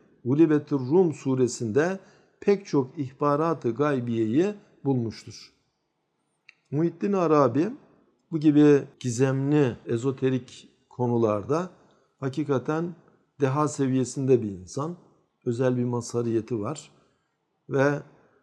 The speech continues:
Şeceretun Numaniye isimli kitabında Osmanlı sultanları,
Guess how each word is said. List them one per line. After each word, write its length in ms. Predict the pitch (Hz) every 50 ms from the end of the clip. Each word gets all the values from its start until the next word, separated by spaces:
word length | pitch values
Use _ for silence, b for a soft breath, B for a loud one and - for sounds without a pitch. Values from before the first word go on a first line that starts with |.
| b b b b b _
Şeceretun 720 | - - 139 127 135 147 147 151 147 147 - 143 139 135
Numaniye 600 | 135 135 131 131 131 131 131 131 131 131 131 127
isimli 640 | 117 - - 127 127 120 120 120 120 117 113 113 - - _
kitabında 680 | - - - 123 117 107 110 104 98 101 127 156 170 185 - _ _ _ _ _ _ _ _ -
Osmanlı 500 | 135 123 - - 151 143 139 139 135 131
sultanları, 840 | 135 - 127 120 113 - 120 110 110 107 101 95 92 104 113 -